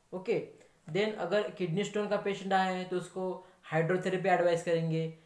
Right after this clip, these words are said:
नहीं तो उसको surgical treatment advice करेंगे। तो मतलब जो allopathic physicians है वो क्या कर रहे हैं, वो material body पे ध्यान दे रहे हैं।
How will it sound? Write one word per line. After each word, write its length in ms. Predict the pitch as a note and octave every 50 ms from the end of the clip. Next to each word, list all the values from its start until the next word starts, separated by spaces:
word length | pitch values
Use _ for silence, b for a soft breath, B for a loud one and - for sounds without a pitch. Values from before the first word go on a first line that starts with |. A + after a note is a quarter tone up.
| B B B B
नहीं 180 | - D#3+ E3 E3
तो 100 | E3+ F3+
उसको 560 | E3+ E3+ - - F#3 F3+ F3+ F3 D#3 - - -
surgical 600 | - - F3 E3+ E3 D#3+ D#3 F#3+ - G#3 G3+ F#3+
treatment 380 | - F#3 F3 D#3+ F3+ F#3 F#3
advice 380 | E3 D3+ D#3+ D#3 E3 D#3+ D#3+ -
करेंगे। 460 | - D3+ D3 D3 D3 C#3+ C#3 C3+ C#3 C3+ - _ _ _ _ _ b b b b b b b b b b b
तो 60 | G#3 G#3
मतलब 540 | A3 A3 G#3+ A3 A#3 B3+ C4 B3+ - - - - _ _
जो 280 | D#3+ D3+ D3 E3+ G3+ A3+ A#3+ B3+ - - - - - - _ _ _ _ _ _ _ _
allopathic 640 | - D#3 E3 F3+ G#3 A3 G#3+ A#3 A3 A3 - D4 -
physicians 580 | - - A3 G3+ F#3 A3 A3 - B3+ B3 B3 B3
है 60 | A#3
वो 120 | A3+ B3
क्या 220 | B3 - - B3+ B3
कर 180 | B3 - A#3+
रहे 160 | G#3 G3 F3 D#3+
हैं, 240 | - D3 D3 F3+ - b b b b b _
वो 120 | D#3 F#3+ F#3+
material 640 | F3+ D#3+ D#3+ D#3 D#3 - F#3 F#3 G3+ G#3+ A#3 A#3
body 380 | G#3+ D#3+ D3 C#3 C#3 C3+ D#3 F3 - -
पे 220 | G#3 G3+ A#3 A3+ - C#3+
ध्यान 300 | C3+ C#3 C#3 C#3+ D3+ D3+
दे 140 | C3+ C3+ B2+
रहे 140 | B2+ C3 B2+
हैं। 220 | A#2 A#2+ A#2 -